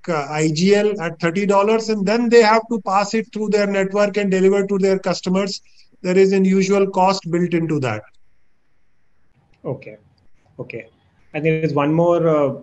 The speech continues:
Speaker 2: uh, question from, uh, Kirtan Mehta. He's saying, "On the E V thread, can loss of demand from buses be offset by growth in other vehicles, assuming that our car penetration will continue to grow?"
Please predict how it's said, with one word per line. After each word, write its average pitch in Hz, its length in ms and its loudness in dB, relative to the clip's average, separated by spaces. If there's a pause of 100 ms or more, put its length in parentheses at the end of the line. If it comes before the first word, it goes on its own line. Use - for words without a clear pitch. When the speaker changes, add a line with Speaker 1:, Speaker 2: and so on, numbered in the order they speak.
(200)
Speaker 2:
uh, 117 300 -8
question 147 540 -8
from, 143 500 -4
uh, 135 280 -2 (200)
Kirtan 160 480 -2
Mehta. 131 500 0 (420)
He's 143 280 -4
saying, 165 300 4
"On 151 160 2
the 160 80 4 (140)
E 143 40 4
V 170 140 0
thread, 170 400 0
can 170 280 2
loss 147 280 2
of 180 160 0
demand 160 340 2
from 165 220 -2
buses 147 280 0
be 160 140 0
offset 143 420 0
by 151 180 4
growth 139 360 0
in 165 340 0 (460)
other 143 240 4
vehicles, 131 680 0
assuming 156 500 2
that 151 180 4
our 151 240 6
car 143 400 2
penetration 139 580 -2
will 143 120 -2
continue 135 560 -2
to 170 180 -8 (260)
grow?" 117 320 -4